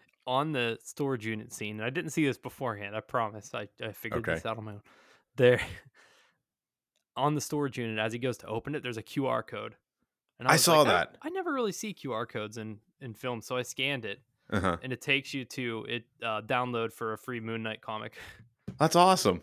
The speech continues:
Speaker 1: And they put one in the first episode, too, apparently. I looked it up afterwards.
Speaker 2: Huh.
Speaker 1: So I guess every episode has, like, a hidden Q R <laughs> code. <laughs>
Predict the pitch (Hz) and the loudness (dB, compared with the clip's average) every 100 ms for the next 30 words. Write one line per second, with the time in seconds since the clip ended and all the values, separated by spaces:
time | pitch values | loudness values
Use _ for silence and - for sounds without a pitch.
0 | _ 135 139 143 156 143 139 120 135 131 | _ 0 2 4 2 2 -2 -2 -4 -4
1 | - 110 - 110 101 131 117 120 110 107 | -4 -6 -4 -4 -4 -6 -4 -2 -2 -2
2 | 110 117 110 113 110 104 110 - 104 107 | -2 -2 -2 -4 -4 -4 -8 -8 -10 -10
3 | - _ - - 160 101 - _ _ _ | -12 _ -4 4 4 4 -6 _ _ _
4 | _ _ - 135 120 123 127 131 120 120 | _ _ 2 4 6 4 2 0 0 0
5 | - - 113 104 117 113 120 110 101 113 | -2 -4 -6 -4 -2 -2 -4 -6 -6 -6
6 | 110 101 110 117 - - - - - - | -6 -8 -4 -4 -4 -8 -12 -10 -6 -4
7 | 202 180 - | -2 -4 -8